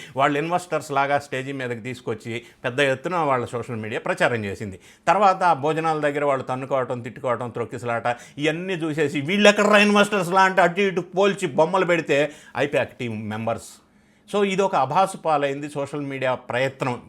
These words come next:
విక్-, వికటించింది అని చెప్పవచ్చు. ఈ విధంగా మనం చూసినట్టయితే ఇప్పుడు ప్రభుత్వం, కూటమి ప్రభుత్వం అధికారంలోకి వచ్చిన తర్వాత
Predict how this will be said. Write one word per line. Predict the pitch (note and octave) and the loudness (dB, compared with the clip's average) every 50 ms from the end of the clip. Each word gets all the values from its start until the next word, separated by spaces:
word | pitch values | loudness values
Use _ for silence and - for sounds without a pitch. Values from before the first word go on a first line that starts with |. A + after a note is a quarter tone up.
| - _ _ _ _ - G2+ G2+ F#2+ G2+ G#2 G#2+ | -20 _ _ _ _ -18 -16 -16 -16 -16 -16 -10
విక్-, | A2+ C3 - - _ - | -10 -10 -10 -10 _ -14
వికటించింది | A#2 - G#3 G#3 G3+ - A3+ G#3 D#3+ C3 D3 C#3+ C3+ C3+ | -6 -6 -2 -2 -2 0 0 -2 -2 -2 -4 -4 -4 -4
అని | C#3 C3+ B2 A#2 | -6 -4 0 0
చెప్పవచ్చు. | A2 - - A2+ A2 G#2+ G#2+ - G#2+ - - - - - - - - - | 0 0 2 0 0 0 0 -4 -10 -10 -10 -20 -20 -20 -20 -14 -6 -4
ఈ | F3+ | 0
విధంగా | G3 G#3 G3 G#3+ G#3+ A3+ A3 | 0 2 2 2 2 2 0
మనం | G3 F#3+ F#3 F3 D#3+ D#3 | 0 0 0 -2 -2 -2
చూసినట్టయితే | E3+ D#3 E3 E3 D3+ C#3+ D3 C#3+ C#3+ - D3+ D#3 C#3+ - | -4 -4 -2 -4 -4 -2 -2 -2 0 2 0 0 0 -2
ఇప్పుడు | D#3+ D3+ - G3+ F#3 F3 | -6 -6 -4 -2 -4 -2
ప్రభుత్వం, | - D#3 D3+ D#3+ F#3 F3 - G3 F3+ E3 | 0 -2 0 0 -2 -4 -4 -6 -6 -4
కూటమి | - D3+ D#3 D3+ E3+ E3 D#3+ | -2 -2 -2 -2 -2 -4 -2
ప్రభుత్వం | C#3 C#3+ C#3 C3 C3+ B2+ C#3+ C3+ | -2 -2 -2 -2 -2 -8 -6 -4
అధికారంలోకి | B2 A#2 B2+ B2 - C#3+ C3+ C3 C3+ B2+ A#2+ A2 A2 | -4 -4 -4 -2 0 0 0 0 0 -2 -4 -2 -2
వచ్చిన | A2+ G#2+ - A2+ G2+ | -4 -6 -6 -6 -4
తర్వాత | G#2 G#2 G#2+ G#2 G2+ - A2 G#2 G#2+ | -2 0 0 0 0 0 0 0 0